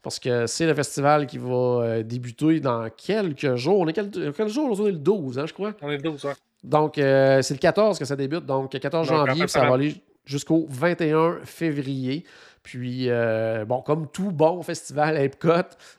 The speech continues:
Speaker 1: il y a de la bouffe. <laughs> Donc, euh,
Speaker 2: <laughs> Ouais.
Speaker 1: euh, cette fois-ci, on a quand même une quinzaine, une quinzaine de studios. Euh, ils appellent ça, eux autres, les food studios, donc les, les
Speaker 2: Mhm.
Speaker 1: kiosques, là, tu sais, les,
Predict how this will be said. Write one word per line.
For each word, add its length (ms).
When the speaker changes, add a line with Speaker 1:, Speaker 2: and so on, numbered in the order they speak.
Speaker 1:
il 80
y 40
a 60
de 60
la 100
bouffe. 340
<laughs> 160
Donc, 320
euh, 240
Speaker 2:
<laughs> 180
Ouais. 100
Speaker 1:
euh, 60
cette 200
fois-ci, 680
on 160
a 80
quand 160
même 140
une 140
quinzaine, 600
une 120
quinzaine 340
de 80
studios. 760
Euh, 180
ils 100
appellent 160
ça, 80
eux 120
autres, 140
les 100
food 380
studios, 600
donc 180
les, 140
les 160
Speaker 2:
Mhm. 180
Speaker 1:
kiosques, 340
là, 60
tu 100
sais, 60
les, 180